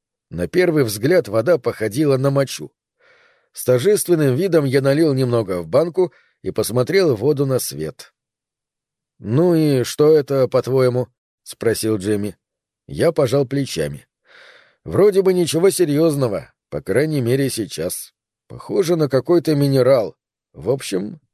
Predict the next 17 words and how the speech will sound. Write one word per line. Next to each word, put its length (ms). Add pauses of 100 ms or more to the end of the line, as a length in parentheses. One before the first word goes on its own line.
достаточно 760
чисто». 480 (640)
Я 260
понюхал 580
воду, 520 (380)
но 160
никакого 560
особенного 580
запаха 480
не 240
было. 300 (580)
Я 180
дал 200
понюхать 500
Джимми 560
и 280
Эллисон. 540